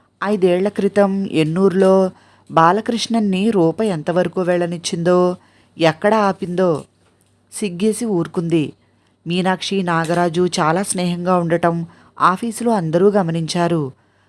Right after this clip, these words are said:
నాగరాజుతో జోక్స్ వేసేవాళ్ళు. "మాకంతా పార్టీ ఎప్పుడు?"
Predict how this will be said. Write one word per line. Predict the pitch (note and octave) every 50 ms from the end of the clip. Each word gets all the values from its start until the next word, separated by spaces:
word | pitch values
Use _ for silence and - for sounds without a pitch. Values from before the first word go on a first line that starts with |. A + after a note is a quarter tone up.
| _ _ - -
నాగరాజుతో | F3+ F3+ F#3+ G3 G#3+ A3+ A3+ A3+ A3+ G3+ G#3+ - A3+ A3+
జోక్స్ | A3 E3 D#3 E3+ F3 F#3 - -
వేసేవాళ్ళు. | F3+ F#3 F3 E3+ - F#3+ F3+ E3+ F3+ F3+ F3 F3 F3 E3 C#3+ B2+ - _ _ _ _ _ _ _ _ _ _ _ _ _ _ -
"మాకంతా | D#3+ F#3+ G#3+ G#3 G3+ E3+ C#3+ C#3+ - A3
పార్టీ | A3 - F#3+ D#3 D3 D3 - - G#3
ఎప్పుడు?" | G#3+ G3+ G#3 - G#3+ G#3 A3 A3+ A3+ A3+ A3+